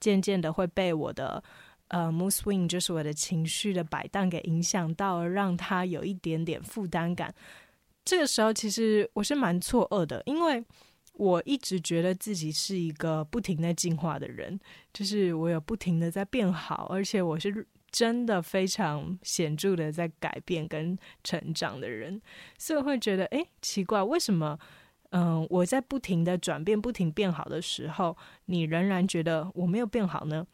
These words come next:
他说，因为一直有一个 pattern 存在。我就在想说，诶，到底什么东西？什么叫 pattern 存在？后来我发现了，他说的 pattern 这件事情，就是指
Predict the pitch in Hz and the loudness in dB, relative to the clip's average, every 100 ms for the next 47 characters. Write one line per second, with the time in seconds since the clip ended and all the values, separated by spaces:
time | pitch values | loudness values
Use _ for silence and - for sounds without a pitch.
0 | - - - 220 220 220 226 - - 269 | -20 -20 -8 -2 2 2 0 -4 -2 0
1 | 294 254 233 170 151 170 - 226 247 180 | 2 2 0 0 -2 -4 0 0 2 0
2 | 160 165 156 165 165 - - - - - | -2 -4 -4 -2 -2 -4 -16 -20 -10 0
3 | 269 403 466 - 214 180 311 392 _ - | 4 6 4 2 2 2 2 2 _ 2
4 | 285 523 - - 392 220 - 196 165 233 | 4 4 0 -2 0 2 0 -2 -4 -2
5 | 302 302 320 - - - - 233 190 226 | 0 2 0 -2 -16 -14 -2 2 2 2
6 | 302 - 285 294 262 180 - 175 196 - | 0 2 2 4 2 2 0 -2 -2 -2
7 | - - - - 320 214 165 156 185 175 | -6 -20 -8 4 4 6 2 0 -2 -4
8 | 175 175 120 196 - - - - 294 - | -2 -6 -6 -12 -14 -20 -12 0 2 4
9 | 269 226 - 214 208 170 165 175 180 190 | 4 2 0 -2 0 0 0 0 0 0
10 | 214 190 156 165 - 269 233 202 220 196 | -2 -2 -4 -4 -2 2 2 2 -2 -4
11 | - 151 - | -6 -6 -8